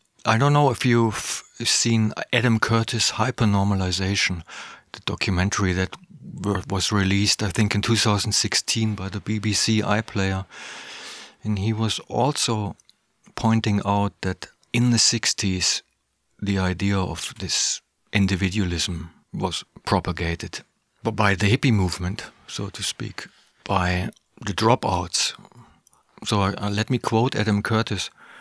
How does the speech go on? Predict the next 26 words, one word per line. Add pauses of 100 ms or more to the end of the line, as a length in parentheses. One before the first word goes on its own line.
(340)
"One
of
the
most
giant
shifts
in
recent
history
that
started
in
the
late
sixties,
really
took
off
in
the
seventies, (580)
was
the
rise
of
a